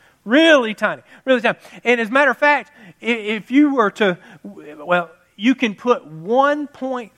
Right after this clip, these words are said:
three million Earths inside the sun. If you were to take Earth and put it in the sun, you could put one point three million. Talk about tiny.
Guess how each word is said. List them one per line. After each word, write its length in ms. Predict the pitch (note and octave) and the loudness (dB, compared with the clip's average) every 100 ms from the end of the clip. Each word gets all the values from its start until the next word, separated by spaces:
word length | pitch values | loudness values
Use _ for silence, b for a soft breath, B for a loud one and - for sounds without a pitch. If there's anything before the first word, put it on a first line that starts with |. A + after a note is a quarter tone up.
| - | -16
three 320 | A3+ B3 A#3 | -10 -8 -8
million 800 | F#3 G3 G#3+ G3 D#3+ C3+ C3+ C#3+ _ - | -6 -2 0 0 -6 -12 -18 -20 _ -4
Earths 600 | F3+ C3+ A#2 - - _ _ _ _ _ _ _ | -2 -4 -10 -20 -20 _ _ _ _ _ _ _
inside 560 | E3+ E3+ - E3 D#3 D3 | -10 -10 -10 -10 -10 -12
the 80 | C#3+ | -20
sun. 320 | - D#3 A#2 _ _ _ _ _ _ _ | -18 -18 -18 _ _ _ _ _ _ _
If 140 | - F#3 | -18 -14
you 80 | D#3+ | -12
were 120 | D3 | -14
to 40 | |
take 300 | - F3+ G3+ _ _ _ | -8 -8 -8 _ _ _
Earth 320 | F#3 D3+ C#3+ | -4 -4 -6
and 120 | C3+ | -18
put 140 | C3 D#3 | -16 -14
it 100 | D#3+ | -12
in 140 | E3+ | -12
the 80 | F3+ | -14
sun, 300 | - D3 C3 _ b b | -14 -14 -14 _ b b
you 100 | D#3+ | -16
could 180 | D3+ D3 | -14 -14
put 300 | - D#3+ - | -12 -14 -14
one 220 | C#3 F3 | -14 -14
point 280 | - F#3 D#3+ | -14 -18 -18
three 120 | E3 - b b _ | -20 -20 b b _
million. 480 | D#3+ D#3+ D#3+ C3+ A#2 _ _ _ _ _ _ _ _ _ _ - | -14 -10 -12 -14 -20 _ _ _ _ _ _ _ _ _ _ -18
Talk 160 | A#3 | -14
about 180 | G#3+ D#3+ | -12 -10
tiny. 440 | - C#4+ F4+ A#3+ | -4 -2 -2 -6